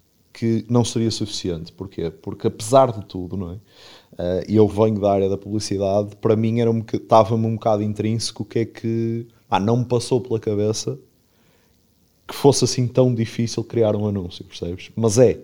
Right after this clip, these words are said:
a publicidade deve-te descrever o que é que esse produto dá ao cliente. Toda a gente que trabalha no produto, quando escreve um produto, descreve as características do produto, não é?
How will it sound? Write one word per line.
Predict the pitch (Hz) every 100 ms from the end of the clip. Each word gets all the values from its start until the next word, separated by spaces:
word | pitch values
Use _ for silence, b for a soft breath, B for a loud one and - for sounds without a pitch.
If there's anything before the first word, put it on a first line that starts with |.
| - _ _
a |
publicidade | 117 127 131 123 120 107 107 107
deve-te | 113 - -
descrever | - - 107 98 104 113 - _
o | 107
que | - 110
é | 113
que | - - 117 123 -
esse | 117 113 -
produto | - 101 113 -
dá | 110
ao | 110
cliente. | 104 101 95 82 82 - _ _ _ _
Toda | - 143 143
a |
gente | 127 127 131
que | - -
trabalha | 113 110 135 123
no | 117
produto, | - 104 107 107
quando | 110 110
escreve | - 113
um | 120
produto, | 120 123
descreve | 123 - 123
as | 120
características | - 113 127 131 - 104
do | 98
produto, | - - 82 -
não |
é? | 92